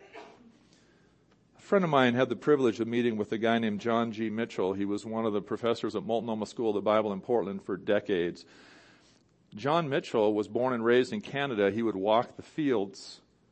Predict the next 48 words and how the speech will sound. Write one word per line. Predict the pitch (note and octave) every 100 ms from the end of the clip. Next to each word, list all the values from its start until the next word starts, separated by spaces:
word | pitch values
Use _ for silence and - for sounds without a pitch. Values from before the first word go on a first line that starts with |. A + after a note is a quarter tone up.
| _ _ _ -
the |
plains | - - B2+ B2+ G2
of | F#2
Canada, | - D#3 B2+ D#2+ D2 - _ _ _ _ _ _
and | G2+
of | G#2
course, | - A#2 -
you | B2+
know, | A#2
they | A#2
have |
those | G#2+ G2
long, | G2+ G#2 A2 A2+
long, | G#2+ G#2+ G#2
long | G#2 G#2+ G2+
days | G2+ G#2 G#2+ A2
way | G2+
north | G#2 G2+ G#2+ A2
up | G#2
there, | A2 A2 A2
and | F#2+
so | A#2 G2+
it | G2 -
might | A2 G#2 F#2+
be | G2+
late | F#2 G2 G2+ -
till | G2+ F#2+
two, | F2+ A2+ G#2
three, | A2 F#2+ - -
light | G#2 G#2
till | - G2
three | A2 G#2
or |
four | - G#2
in |
the | G2+
morning. | G#2+ A2 G#2+ - - - -
He | - C#3
would | A2
walk | G#2 A#2 C3+
the | -
plains | G2+ - A#2+ A#2+ G#2
and | F#2
read | G#2+ G#2
the |
Bible | F#2 F#2 F2 E2+
out | F2 -
loud | - -